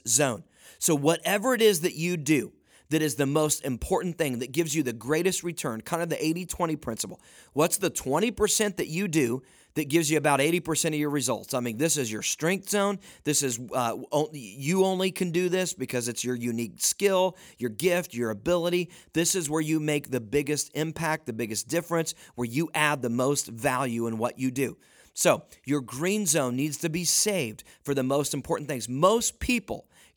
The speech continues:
give away their green zone. They give it away. They let other people steal their green zone by scheduling a meeting in their green zone, and it's not really that important. It's not when they should be in that meeting. They should have been doing that in their yellow zone maybe,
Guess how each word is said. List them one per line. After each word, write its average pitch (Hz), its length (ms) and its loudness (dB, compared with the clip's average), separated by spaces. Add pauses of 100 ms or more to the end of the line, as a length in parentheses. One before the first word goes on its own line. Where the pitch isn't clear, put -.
give 175 380 2
away 147 680 2
their 131 220 -2
green 135 340 0
zone. 110 260 -6 (340)
They 139 120 2
give 185 180 2
it 214 60 2
away. 220 260 2 (260)
They 160 180 4
let 180 220 2
other 196 240 2
people 196 360 -2
steal 170 340 2
their 139 140 0
green 147 280 -2
zone 113 200 -4
by 117 100 -2
scheduling 131 560 0
a 107 40 -4
meeting 165 480 -2
in 165 100 0
their 160 160 0
green 156 340 -4
zone, 156 320 -2 (280)
and 123 140 -2
it's 120 160 -4
not 139 240 -4
really 135 220 -4
that 127 160 -2
important. 156 580 -2
It's 110 200 -6
not 139 320 0
when 127 120 -2
they 123 120 -2
should 165 360 -4
be 165 140 -2
in 160 120 -2
that 165 180 -2
meeting. 165 320 -4 (220)
They 127 100 -2
should 123 180 -2
have 107 100 -8
been 110 140 -6
doing 127 200 0
that 139 120 0
in - 60 -12
their 107 100 -6
yellow 151 400 0
zone 151 320 -2
maybe, 151 380 -4